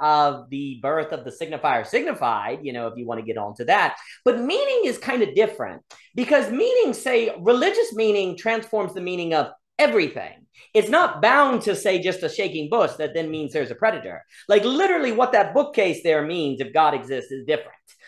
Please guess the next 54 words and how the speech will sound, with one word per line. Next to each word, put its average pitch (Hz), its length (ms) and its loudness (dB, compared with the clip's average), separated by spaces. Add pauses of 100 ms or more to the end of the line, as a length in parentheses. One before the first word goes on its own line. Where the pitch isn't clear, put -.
Like, - 280 0
everything 277 680 0
in 175 100 -6
creation 175 540 -6
gets 143 180 -4
a 151 60 -2
new 139 160 -4
color 131 320 -2
that 151 160 0
is 160 100 -6
not 208 240 0
contingent 180 720 -4
upon 160 260 0
a 151 80 0
certain 180 320 -6
linear 175 460 -4
cause 185 340 -4
and 156 80 -6
effect 151 400 -2
of 165 120 0
an 147 100 -4
object, 139 460 0
meaning 131 260 -8
there's 117 180 -8
a 113 40 -14
predator. - 400 -4 (520)
This 403 460 2
kind 202 320 0
of 151 100 -4
meaning, 127 440 -2
I 143 160 0
don't 180 280 0 (140)
think, 190 340 -4 (240)
is 226 160 2
what 202 160 2
I 269 200 2
think, 190 160 -4
because 190 220 0
when 208 120 -4
we're 196 80 -6
talking 285 160 -4
about - 260 -2
art, 220 280 2 (460)
like, 208 220 4
there's 214 200 0
this 214 100 -8
interesting 254 480 -8
thing 240 240 -2
is, 202 140 -6
like, 175 160 0
when 165 120 -6
you're 226 220 -2
weed 285 220 -6
eating 139 480 -6